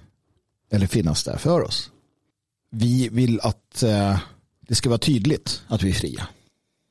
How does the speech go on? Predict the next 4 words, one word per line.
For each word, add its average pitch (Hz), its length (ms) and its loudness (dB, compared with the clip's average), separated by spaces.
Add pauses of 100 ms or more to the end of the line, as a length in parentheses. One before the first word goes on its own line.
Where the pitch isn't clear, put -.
(1120)
Även 147 280 0
om 180 240 2
vi 143 160 2
är 131 540 2